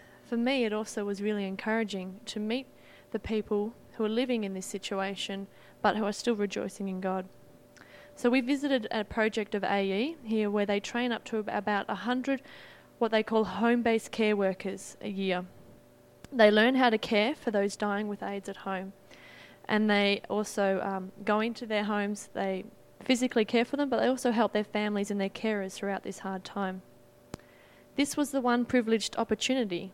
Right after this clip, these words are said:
where we as a team were invited into the homes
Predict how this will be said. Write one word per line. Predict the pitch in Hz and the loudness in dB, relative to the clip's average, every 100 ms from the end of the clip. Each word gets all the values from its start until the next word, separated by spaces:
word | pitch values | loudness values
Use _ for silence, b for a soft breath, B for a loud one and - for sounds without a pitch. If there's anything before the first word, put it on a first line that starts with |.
| - | -10
where | 214 208 | -4 0
we | 220 226 | 2 2
as | 220 | 2
a | |
team | 208 220 202 | -2 -2 -2
were | 196 190 | 0 0
invited | 196 185 196 226 262 247 | -2 -2 0 0 -2 -2
into | 220 220 | -4 -2
the | 220 226 | -2 0
homes | 214 190 175 180 - | 0 0 -2 -6 -12